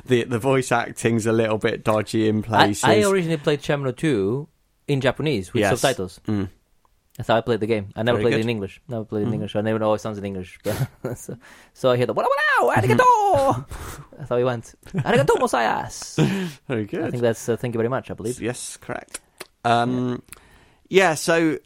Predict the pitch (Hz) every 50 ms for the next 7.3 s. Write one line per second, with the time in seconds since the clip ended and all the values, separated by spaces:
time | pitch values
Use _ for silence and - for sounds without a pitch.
0 | _ _ - 226 214 - 208 196 202 190 175 147 120 95 - 85 87 - - -
1 | - - - - 113 110 117 120 117 113 107 107 107 101 92 - 104 113 120 104
2 | 107 120 120 110 - 113 98 90 92 90 - 113 110 107 110 110 101 95 95 101
3 | 104 - 135 123 120 117 - 117 107 107 104 98 - - 113 104 101 98 - -
4 | 107 98 - - - - 107 101 101 98 - 117 104 98 - - - _ - -
5 | _ _ _ _ _ _ _ _ _ _ _ _ - 123 117 92 67 - - 104
6 | 101 113 _ - 98 101 107 104 - - 113 107 - - 107 - 104 104 104 95
7 | 104 - 110 101 101